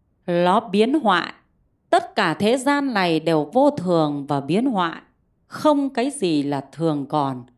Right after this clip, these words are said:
không cái gì ở yên một chỗ. Không bao giờ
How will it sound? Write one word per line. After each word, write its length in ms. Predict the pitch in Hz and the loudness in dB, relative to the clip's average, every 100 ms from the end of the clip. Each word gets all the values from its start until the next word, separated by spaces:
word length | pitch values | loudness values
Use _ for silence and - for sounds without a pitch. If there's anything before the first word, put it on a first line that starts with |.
| _ | _
không 300 | - 311 311 | 0 0 2
cái 100 | 349 | -2
gì 220 | 233 185 | -2 -2
ở 240 | 160 151 151 | 0 -2 -2
yên 340 | 269 294 294 | 0 2 2
một 200 | 233 - | -2 -4
chỗ. 440 | - - 254 330 - _ _ | -4 0 0 -2 -12 _ _
Không 300 | - 339 330 | 0 2 4
bao 140 | 339 | 2
giờ 340 | 247 202 175 | 2 0 0